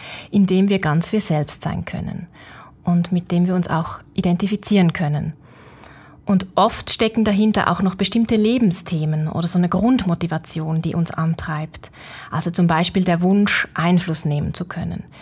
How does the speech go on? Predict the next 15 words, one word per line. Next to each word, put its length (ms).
Verantwortung 800
übernehmen 440
zu 100
können 400
oder 180
vielleicht 380
auch 140
Struktur 540
und 200
Ordnung 400
in 160
die 140
Welt 180
zu 160
bringen. 380